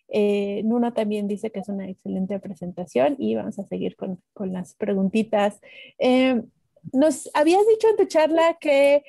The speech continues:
ah, es muy fácil instalarlos, que no cuesta muchísimo trabajo, pero ¿cuánto tiempo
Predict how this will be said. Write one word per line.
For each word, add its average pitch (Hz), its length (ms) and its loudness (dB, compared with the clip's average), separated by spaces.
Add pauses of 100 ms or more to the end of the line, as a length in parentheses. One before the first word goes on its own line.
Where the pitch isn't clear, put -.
(380)
ah, 262 340 0
es 262 140 -2
muy 330 180 0
fácil 311 480 0
instalarlos, 254 840 -4
que 220 160 -10
no 220 140 -10
cuesta 240 260 -10
muchísimo 214 460 -8
trabajo, 226 300 -4
pero 220 400 -2 (220)
¿cuánto 349 320 0
tiempo 262 800 0